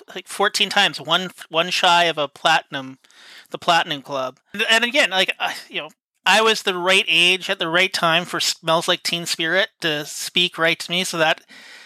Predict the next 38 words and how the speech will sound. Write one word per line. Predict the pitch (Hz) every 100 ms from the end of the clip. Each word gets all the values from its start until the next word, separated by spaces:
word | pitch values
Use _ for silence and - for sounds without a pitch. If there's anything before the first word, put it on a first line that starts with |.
| _ -
episode | 190 - 202 202 180
of | 165
S | 165 -
N | 165
L | 165 170 165 180 190 _
when | 170 151 151 160
they | 175 160
were | 151
just, | 151 -
like, | 147 143
when | 160 160
he | 185 196
was, | 233 190
like, | 165 151
wailing | 160 175 180 170
away | 170 165 147
like | 139 147
a, | 139 135 - - - _
like | 165
a | -
scared | - - 233 254
<laughs> |
child | - 247 196 170 165
on | 151 151
television. | 170 170 156 147 - - - - - - -
But | 233 233 - _ _ -
it, | 165 214 190
it | -
also | 147 220 240 226
his, | 208 190 156 127
his | 170 156
willingness | 151 160 180 180 170 135 - _ _ -
to | 180
do, | - 165 160 160 160
um, | 147 143 143 139 - _ _ _ -
to | 156
do | 185
sketches. | - 220 247 - -